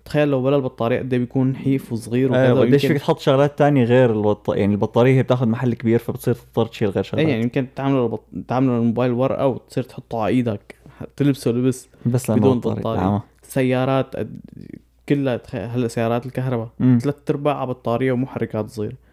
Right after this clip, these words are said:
Speaker 2: مم.
Speaker 1: تخيل لو عنا بطارية.
Speaker 2: وأساسًا استخراج
Speaker 1: أضبط من
Speaker 2: الليثيوم
Speaker 1: هيك.
Speaker 2: كتير شيء مضر للبيئة يعني.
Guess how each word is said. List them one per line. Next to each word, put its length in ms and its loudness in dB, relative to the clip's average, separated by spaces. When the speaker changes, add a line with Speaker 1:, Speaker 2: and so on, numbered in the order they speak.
Speaker 2:
مم. 160 2
Speaker 1:
تخيل 240 2
لو 140 -2
عنا 240 -4
بطارية. 720 -4
Speaker 2:
وأساسًا 440 0
استخراج 360 0
Speaker 1:
أضبط 120 4
من 80 2
Speaker 2:
الليثيوم 300 4
Speaker 1:
هيك. 80 0
Speaker 2:
كتير 200 2
شيء 260 0
مضر 500 0
للبيئة 440 2
يعني. 320 -4